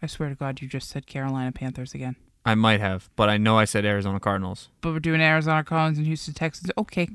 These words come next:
Speaker 2: Yeah. Houston Texans
Speaker 1: <laughs>
Speaker 2: beat the Arizona Cardinals twenty-one to sixteen. The C-, Texans are six and four and quietly in conversation of winning that A F C South. Jacksonville is that, that team there,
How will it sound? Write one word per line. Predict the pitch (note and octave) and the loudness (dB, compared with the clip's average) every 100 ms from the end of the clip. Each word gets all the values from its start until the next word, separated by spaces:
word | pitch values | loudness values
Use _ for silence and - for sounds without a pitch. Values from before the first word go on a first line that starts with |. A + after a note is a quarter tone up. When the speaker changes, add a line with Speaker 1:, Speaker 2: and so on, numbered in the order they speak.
| - _ - | -12 _ 0
Speaker 2:
Yeah. | B2+ F2 - _ - - _ _ _ _ - - - | 2 2 -4 _ -20 -20 _ _ _ _ -12 -12 0
Houston | C3+ C#3 D3 | 4 6 6
Texans | C#3 C3+ D#3 C3 E3 | 6 6 6 4 6
Speaker 1:
<laughs> | F3 | 6
Speaker 2:
beat | A#2+ B2+ | 6 6
the | B2 A#2+ | 6 6
Arizona | B2 A#2+ A#2 | 6 6 4
Cardinals | A#2+ A#2 A2+ A2+ | 8 8 6 2
twenty-one | - A#2 B2 A2+ A2+ A2 | 2 4 4 4 4 2
to | G#2 | 2
sixteen. | A#2+ - - A2+ | 2 2 2 2
The | G#2 - | 2 -2
C-, | - - - | -8 -8 4
Texans | D#3 - A#2 G#2 G2+ - - - - | 4 6 2 2 0 -6 -20 -8 0
are | G#2 | 0
six | - E3+ - | 2 2 4
and | D#3+ - | 2 4
four | B2+ A2+ G2+ - - | 6 6 6 0 -6
and | - G#2+ | -4 -4
quietly | - - - F3 G3 C#3 C3 A#2+ | -6 -2 6 8 8 6 4 4
in | A#2 A2+ | 4 6
conversation | B2+ B2 A2 - A#2+ A#2 G#2 | 8 8 6 4 4 4 2
of | G2 | 2
winning | G2+ A2+ G#2 G2 | 4 4 4 2
that | F#2+ - | 0 4
A | G2+ | 4
F | F#2 | 4
C | - | -2
South. | F#2 F2+ - - _ _ _ _ _ _ _ _ _ - - - B2 | -2 -2 -4 -10 _ _ _ _ _ _ _ _ _ -16 -16 -10 4
Jacksonville | B2 C#3 D#3+ D3 D3 | 6 8 6 8 8
is | C3+ A#2 | 8 8
that, | B2+ A#2+ - _ _ C3+ | 8 6 4 _ _ 2
that | A#2+ A#2+ | 6 6
team | - A#2 B2 | 6 4 6
there, | C3+ C#3+ D#3 | 8 6 4